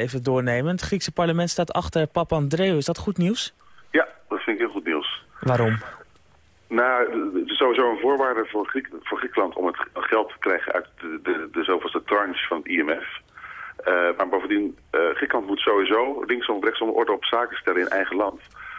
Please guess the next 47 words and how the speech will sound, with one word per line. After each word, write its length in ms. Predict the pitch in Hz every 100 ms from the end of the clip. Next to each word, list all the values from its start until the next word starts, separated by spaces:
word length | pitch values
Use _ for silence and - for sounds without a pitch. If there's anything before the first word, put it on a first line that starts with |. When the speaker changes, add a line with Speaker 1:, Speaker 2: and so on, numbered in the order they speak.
| - -
Speaker 2:
Eh, 240 | - 80 80
als 240 | 92 -
we 80 | 85
niet 260 | 92 131
zelf, 320 | - 117 110 -
eh, 220 | - 92 85 -
orde 180 | 101 90
op 100 | 78
zaken 300 | 107 107 92
stellen, 260 | - 87 92
dan 220 | 90 85
komt 180 | - 87
er 60 | 90
nooit, 300 | 98 92 85
eh, 60 | 82 -
komt 140 | -
het 100 | -
nooit 220 | 98 104 -
goed, 340 | 98 - - -
eh, 100 | 80
in 60 |
dat 160 | 82 -
land. 240 | 78 92 - - - - - -
En 100 | 101
nu 80 | 101
heeft 120 | 92
het 100 | 90
parlement, 460 | 101 95 92 87
eh, 280 | - - -
in 80 | 87
Griekenland 360 | - 92 87 -
zelf 220 | 104 -
gezegd 280 | - 82 -
van, 80 |
"Nou, 140 | 95 87
we 60 |
gaan 160 | - 87
het 100 | 80
doen." 260 | 95 - - -
Dus, 260 | 82 -
eh, 200 | - -
dat 120 | - -
vind 180 | -
ik 60 | 82
heel 140 | 110
positief 400 | - 98 - 85
nieuws. 340 | 76 71 -